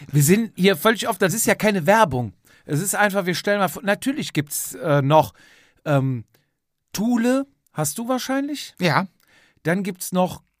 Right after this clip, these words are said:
Speaker 1: Que-
Speaker 2: Querido aus
Speaker 1: Querido.
Speaker 2: Buchholz im Westerwald.
Speaker 1: Ja,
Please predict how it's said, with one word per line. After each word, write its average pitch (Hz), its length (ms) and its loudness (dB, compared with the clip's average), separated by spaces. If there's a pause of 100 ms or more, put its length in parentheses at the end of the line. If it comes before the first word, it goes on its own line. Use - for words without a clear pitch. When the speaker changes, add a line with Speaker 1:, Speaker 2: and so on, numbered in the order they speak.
(120)
Speaker 1:
Que- 202 760 -2 (360)
Speaker 2:
Querido 202 680 2
aus 180 140 4
Speaker 1:
Querido. 175 180 6
Speaker 2:
Buchholz 262 480 8
im 208 140 4
Westerwald. 147 600 4
Speaker 1:
Ja, 294 480 4